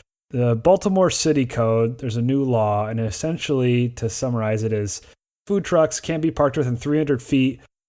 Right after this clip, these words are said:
of a, a business, a brick and mortar, an actual restaurant, if it serves the similar type of food, which obviously <laughs> leaves some room for ambiguities there. But it's a,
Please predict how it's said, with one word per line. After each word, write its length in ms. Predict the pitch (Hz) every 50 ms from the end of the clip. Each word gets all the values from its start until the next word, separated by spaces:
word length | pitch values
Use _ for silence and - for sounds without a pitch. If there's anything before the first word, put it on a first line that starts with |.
| _ _ -
of 140 | 131 120 131
a, 480 | 127 127 123 120 120 117 117 117 120 _ _ _ _ _ _ _ _ -
a 60 | 131
business, 400 | 123 117 165 190 175 - 156 -
a 340 | 139 123 120 120 117 120 120 -
brick 200 | - 147 151 151
and 80 | 143 131
mortar, 500 | 135 135 143 139 127 120 117 117 120 113
an 160 | 117 135 117
actual 300 | 120 123 120 - 135 117
restaurant, 640 | 113 135 170 175 - - 131 123 117 117 117 113 123 - - _ _ _ _ -
if 140 | 135 123 143
it 80 | 139
serves 480 | - - 151 147 143 139 135 127 123 -
the 160 | - 127 107
similar 540 | - - - - 151 143 147 143 135 127 127
type 280 | 123 - 127 123 120 110
of 80 | 101
food, 300 | - - 135 127 120 110
which 420 | 110 110 104 - - - - - _ _ - - _ -
obviously 560 | 147 135 123 123 120 - - - 185 147 175
<laughs> 0 |
leaves 260 | 156 143 131 127 120 120
some 220 | - 127 120 123
room 160 | 120 120 117
for 300 | - - 117 110 110 - - - - - - - -
ambiguities 640 | 170 147 139 123 120 156 175 180 151 131 123 110 -
there. 240 | 127 113 117 117 113
But 180 | 120 120 117
it's 180 | 113 110 - -
a, 240 | 127 117 113 110